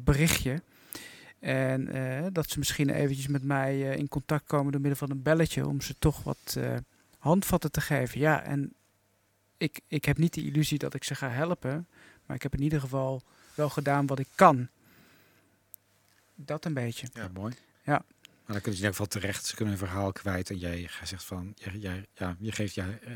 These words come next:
Speaker 3: wat hand-, handreikingen, maar dat is ook wat je kan.
Speaker 1: Ja.
Speaker 2: Ja, maar goed, wij, ja, wat
Speaker 3: Dat
Speaker 2: we
Speaker 3: kan
Speaker 2: hebben
Speaker 3: ik, ik
Speaker 2: net, ja.
Speaker 3: kan ook, ik zou niet meer, eh, verwa-, ik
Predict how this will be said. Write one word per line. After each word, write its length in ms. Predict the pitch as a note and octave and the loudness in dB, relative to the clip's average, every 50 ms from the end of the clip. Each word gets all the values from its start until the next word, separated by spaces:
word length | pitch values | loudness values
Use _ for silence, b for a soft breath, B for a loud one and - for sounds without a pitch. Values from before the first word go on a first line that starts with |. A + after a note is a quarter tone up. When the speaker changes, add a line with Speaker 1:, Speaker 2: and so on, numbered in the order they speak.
| - - | -12 -10
Speaker 3:
wat 200 | - G2+ F#2+ F2 | -8 -8 -8 -8
hand-, 240 | F2 G2+ A2+ A2+ - | -8 -10 -10 -10 -10
handreikingen, 640 | - A2+ A2+ - G#2 G2 F#2+ F#2 F2+ - F#2+ F#2+ | -10 -10 -8 -6 -4 -4 -4 -4 -4 -6 -6 -6
maar 100 | G2 G2+ | -4 -2
dat 120 | G#2 A2 A2+ | -2 -2 -2
is 80 | A2 | -2
ook 60 | A2 G2+ | -4 -4
wat 160 | A#2 G#2+ - | -4 -6 -6
je 60 | G#2+ | -2
kan. 260 | - A#2 G2+ E2+ F2 B B B B B B B B B | -2 -2 -2 -2 -6 B B B B B B B B B
Speaker 1:
Ja. 120 | - G#3 B B B B B B B B - - | -10 -10 B B B B B B B B -14 -8
Speaker 2:
Ja, 220 | - F3+ E3+ D#3 B2+ | -4 -2 -2 -2 -2
maar 140 | A#2+ A#2 G#2+ | -4 -6 -8
goed, 140 | - A#2+ | -10 -10
wij, 200 | A2 A#2+ A#2 - | -8 -8 -8 -8
ja, 180 | A#2 A#2+ G#2+ - | -10 -10 -12 -12
wat 160 | G#2+ A#2 A2+ - | -12 -10 -8 -6
Speaker 3:
Dat 100 | - A2+ | -6 2
Speaker 2:
we 60 | - | 6
Speaker 3:
kan 140 | - A#2+ A2 | 6 6 6
Speaker 2:
hebben 60 | A2 | 4
Speaker 3:
ik, 40 | - | 2
ik 40 | - C#3 | -2 -2
Speaker 2:
net, 100 | G#2+ - | 0 0
ja. 60 | A#2 | 0
Speaker 3:
kan 80 | - - | 0 0
ook, 180 | C3 A2+ - - | -2 -4 -4 -2
ik 160 | - C3+ - | 0 2 4
zou 240 | - - A#2 A2+ G#2 G#2+ | 4 6 6 4 4 2
niet 180 | A#2 B2 A2+ | 0 0 0
meer, 220 | A2+ A#2+ A#2+ A#2+ - | 2 2 2 2 2
eh, 120 | C3+ C#3 | 0 0
verwa-, 320 | C#3 - - - G#2 A2+ A#2 | 0 -2 -4 -2 -2 -2 -2
ik 120 | - A#2 | -4 -8